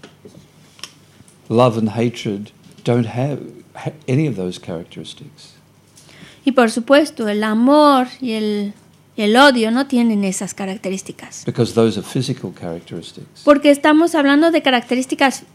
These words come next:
Speaker 2: porque esas que estaba describiendo son características físicas.
Speaker 1: But love and hatred aren't physical.
Speaker 2: Así que la, pero el amor y el odio no son físicos.
Speaker 1: They're mind.
Speaker 2: Son mente.
Speaker 1: Uh, so they're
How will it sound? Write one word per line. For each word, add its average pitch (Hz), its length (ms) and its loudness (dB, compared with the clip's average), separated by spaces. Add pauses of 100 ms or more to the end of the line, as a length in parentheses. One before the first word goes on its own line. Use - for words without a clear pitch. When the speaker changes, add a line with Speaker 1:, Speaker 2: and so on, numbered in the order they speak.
(140)
Speaker 2:
porque 254 300 0
esas 311 240 -2
que - 80 -8
estaba 240 320 -2
describiendo 262 520 0
son 311 160 2
características 277 800 2
físicas. - 960 0 (440)
Speaker 1:
But - 360 0
love 107 260 2
and 98 120 -4
hatred 107 400 -6
aren't 98 200 -10
physical. 95 520 -8 (580)
Speaker 2:
Así 240 200 -2
que 240 200 2
la, 220 300 2 (100)
pero 311 280 4
el 269 120 4
amor 247 400 4 (500)
y 240 120 0
el 233 120 2
odio 247 460 4 (260)
no 294 240 6
son 269 260 2
físicos. 262 680 -4 (240)
Speaker 1:
They're 104 120 -2
mind. 95 560 -4 (420)
Speaker 2:
Son 269 400 4
mente. 233 500 0 (720)
Speaker 1:
Uh, 92 300 -10 (180)
so 110 220 -4
they're 98 480 -4